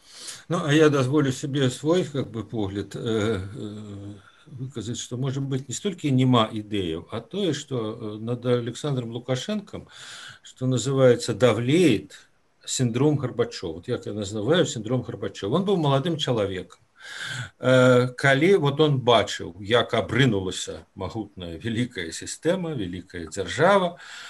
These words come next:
э, з-за чаго? З-за таго, што хацелі палепшыць. Вот склікалі з'езд саветаў, як свой час, дарэчы, французскі кароль, генеральныя штаты. Ну вот,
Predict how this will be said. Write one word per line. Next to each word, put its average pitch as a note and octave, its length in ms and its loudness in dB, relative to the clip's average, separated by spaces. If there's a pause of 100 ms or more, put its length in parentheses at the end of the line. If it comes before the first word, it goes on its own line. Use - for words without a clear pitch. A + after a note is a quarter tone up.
(300)
э, D3+ 320 8
з-за G#3 180 4
чаго? D3 360 4
З-за F3+ 120 -2
таго, A3+ 180 4
што G#3+ 140 0
хацелі D3+ 380 0
палепшыць. - 880 -6
Вот A#3 240 4
склікалі A#2 540 0
з'езд G2 380 -2
саветаў, F3 640 2
як B2+ 220 2
свой G2 200 -4
час, F#2+ 340 -6
дарэчы, F2+ 480 -12
французскі G#2 560 -12
кароль, D#3 360 0
генеральныя G2 580 -2
штаты. F3+ 500 -2
Ну G#3+ 160 -4
вот, E3 240 -8